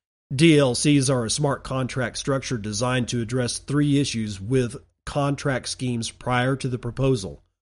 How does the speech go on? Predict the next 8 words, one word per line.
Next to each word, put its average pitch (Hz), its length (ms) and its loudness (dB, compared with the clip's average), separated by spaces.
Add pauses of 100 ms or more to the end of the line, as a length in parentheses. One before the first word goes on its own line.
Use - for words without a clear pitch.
(300)
Firstly, 196 640 4 (300)
the 117 60 -2
scalability 143 840 2
of 101 80 -2
the 104 80 -6
smart 143 340 -2
contract 131 600 -4
itself. 117 560 -6